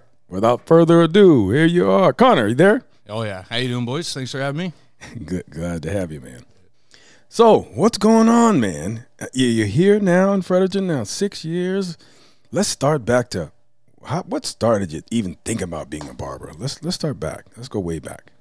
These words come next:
Speaker 2: Um, I mean, God's honest truth, it was never so much barbering that I was attracted to. It was kind of the residuals of the, uh, of the job.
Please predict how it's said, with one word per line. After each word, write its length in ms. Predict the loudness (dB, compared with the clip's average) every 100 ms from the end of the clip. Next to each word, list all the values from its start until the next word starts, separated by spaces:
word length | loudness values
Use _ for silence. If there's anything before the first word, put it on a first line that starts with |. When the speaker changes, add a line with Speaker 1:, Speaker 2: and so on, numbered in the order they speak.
| -18
Speaker 2:
Um, 220 | -16 -16 _
I 80 | -12
mean, 360 | -8 -6 -6 -8 -12 _ _ _ _ _
God's 260 | -8 -6 -6
honest 280 | -8 -10 -10
truth, 200 | -10 -10
it 80 |
was 100 | -10 -8
never 440 | -8 -8 -14 -16 -12
so 200 | -8 -6
much 240 | -6 -8
barbering 380 | -6 -4 -4 -8
that 160 | -10 -14 -18 -20
I 80 |
was 100 | -18
attracted 500 | -16 -10 -8 -8 -12
to. 120 | -14 -16
It 20 |
was 120 | -14
kind 160 | -10 -12
of 60 |
the 200 | -12 -18
residuals 800 | -18 -16 -16 -14 -16 -16 -16 -18 -20 _ _ _
of 260 | -14 -12 -14
the, 200 | -18 -18
uh, 40 |
of 300 | -18 -18 -18
the 100 | -20
job. 360 | -16 -14 -14